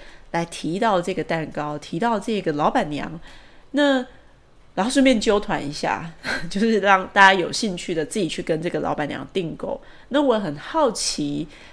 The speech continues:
它的效果会是怎么样啊。所以呢，我就在粉丝页写了一篇这样的文章。那我这个粉丝页的这篇文章呢，我是怎么写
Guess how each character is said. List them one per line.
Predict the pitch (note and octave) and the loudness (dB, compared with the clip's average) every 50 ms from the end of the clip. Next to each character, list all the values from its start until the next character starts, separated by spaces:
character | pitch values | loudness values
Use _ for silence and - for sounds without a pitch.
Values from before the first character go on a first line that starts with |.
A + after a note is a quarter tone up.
| - - | -16 -4
它 | - - | 2 4
的 | G3 F#3 E3 | 4 4 4
效 | - - - G3 F#3+ | 0 0 2 2 0
果 | F3 - - - - | 0 -4 -8 -10 -6
会 | - E3+ D#3 | -4 -4 -4
是 | D#3 D3 | -4 -6
怎 | - - - | -6 -8 -8
么 | - | -8
样 | C3+ C#3+ - - - - | -8 -6 -8 -8 -8 -10
啊。 | - - - - - - - - - - - - - - - - - - - - - | -18 -18 -20 -20 -20 -20 -20 -20 -20 -20 -20 -20 -20 -20 -20 -20 -20 -20 -20 -14 -4
所 | - A#3+ C4+ | 4 4 4
以 | C#4 A#3 | 6 4
呢， | A3 G#3 | 2 0
我 | G3 E3+ | 0 0
就 | C#3 F#3+ F#3+ | 2 0 2
在 | F#3+ G3+ F#3+ F3+ F3 | 6 6 6 6 6
粉 | E3+ - E3 C#3 | 2 0 -6 -6
丝 | C#3 - - - | -6 -6 -6 -4
页 | F3 F3+ F3+ F3 D#3+ - - - - - - - - - - - - - | 0 2 4 4 4 2 0 -8 -14 -18 -20 -20 -20 -20 -20 -20 -20 -14
写 | - - - E3+ | -8 -4 -2 0
了 | D3 D#3+ D#3 - - | 0 0 -2 -4 -4
一 | - G3+ | -8 -8
篇 | - - F#3 F3 E3+ | -2 0 0 0 0
这 | E3+ F#3+ | 0 0
样 | F3+ E3 D#3+ | 0 0 0
的 | D3 D3 | -4 -6
文 | - E3 - - - - - | -8 -6 -8 -10 -10 -12 -12
章。 | - - C#3 - - F3+ - - - - - - - - - - - - - - - _ _ - _ _ _ _ _ - - | -6 -6 -6 -6 -6 -12 -18 -20 -20 -20 -20 -20 -20 -20 -20 -20 -20 -20 -20 -20 -20 _ _ -20 _ _ _ _ _ -8 -4
那 | C#4+ E4+ | -2 2
我 | D#4 A#3+ F3+ | 4 4 4
这 | F3 C#4 E4 | 4 2 2
个 | - F4 C#4 - - - - - - - | 8 8 8 8 6 -2 -16 -20 -10 0
粉 | - F#3 F3 E3 | 2 2 2 2
丝 | - - A#3+ | 0 0 2
页 | B3+ A#3+ | 4 4
的 | G3+ G3 F3+ | 4 4 2
这 | F3 - G#3+ | 2 2 0
篇 | G#3 - G3 G3 F#3 | 2 2 -4 -2 -2
文 | F3 - D#3+ | -4 -4 -4
章 | D#3+ - D#3+ D3+ D#3 D#3+ | -2 -2 0 0 0 -2
呢， | D#3+ D#3+ | -4 -4
我 | C#3+ C#3 C#3+ | -4 -4 -4
是 | E3 G#3+ G3+ | -4 -4 -2
怎 | - E3 | -2 -4
么 | - - | -4 -4
写 | - - - - - | -4 -4 -4 -2 0